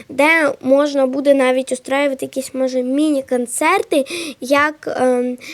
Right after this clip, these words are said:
коротше, можна буде устраювати репетиції, е, теж, е, співу та фортепіано. Ось, тобто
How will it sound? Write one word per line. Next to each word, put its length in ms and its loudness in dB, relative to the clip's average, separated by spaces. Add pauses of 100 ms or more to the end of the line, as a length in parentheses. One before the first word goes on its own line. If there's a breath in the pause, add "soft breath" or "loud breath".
(140)
коротше, 540 2
можна 360 -2
буде 220 -2
устраювати 640 -2
репетиції, 960 -2 (360 loud breath)
е, 260 0
теж, 540 0 (100)
е, 180 -2
співу 920 0
та 300 -2
фортепіано. 1200 -2 (680 loud breath)
Ось, 460 2
тобто 480 0